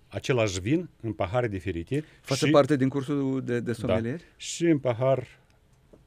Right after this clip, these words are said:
Speaker 1: cum a spus Andrei, de plastic. Și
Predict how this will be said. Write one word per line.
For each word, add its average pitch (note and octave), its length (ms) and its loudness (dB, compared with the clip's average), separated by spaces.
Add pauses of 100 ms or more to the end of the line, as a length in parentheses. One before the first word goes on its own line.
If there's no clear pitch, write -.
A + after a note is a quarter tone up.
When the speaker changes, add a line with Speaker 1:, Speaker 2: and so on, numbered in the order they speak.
(180)
Speaker 1:
cum G2 160 -4
a G2 80 -2
spus - 320 -8
Andrei, G2 440 -6
de F2+ 360 -8 (760)
plastic. G2+ 480 2 (300)
Și - 240 -10